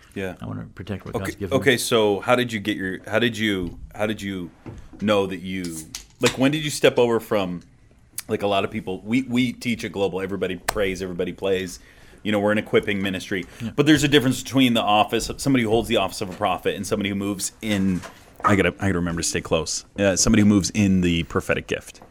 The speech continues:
Speaker 2: Yep.
Speaker 1: So when did you make that crossover?
Speaker 2: So, yeah, so I got
Speaker 1: Or were
Speaker 2: s-
Speaker 1: you always a prophet? I'm sorry to interrupt. Oh.
Speaker 2: I, I don't think you can become a prophet. I think you're born a prophet. Y-, you're either born one or you're not.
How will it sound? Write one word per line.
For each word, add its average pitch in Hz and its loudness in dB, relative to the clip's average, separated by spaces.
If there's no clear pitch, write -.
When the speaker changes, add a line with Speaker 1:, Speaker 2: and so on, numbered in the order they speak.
Speaker 2:
Yep. 104 -2
Speaker 1:
So - 6
when 135 10
did 143 4
you 143 6
make 123 6
that 110 2
crossover? 92 0
Speaker 2:
So, - -2
yeah, 127 6
so 113 4
I 113 0
got 117 6
Speaker 1:
Or 123 10
were 135 10
Speaker 2:
s- - 10
Speaker 1:
you 127 10
always 139 10
a - 0
prophet? - -2
I'm 104 0
sorry 82 4
to 80 2
interrupt. 78 -6
Oh. 107 4
Speaker 2:
I, 135 6
I - 2
don't 165 4
think 147 4
you 131 4
can 110 4
become 110 2
a 123 4
prophet. 127 2
I 98 2
think 98 -2
you're 95 0
born 90 -2
a 82 -4
prophet. 78 -6
Y-, - -6
you're 123 4
either 117 6
born 101 4
one 117 4
or 92 -4
you're 92 0
not. 87 -2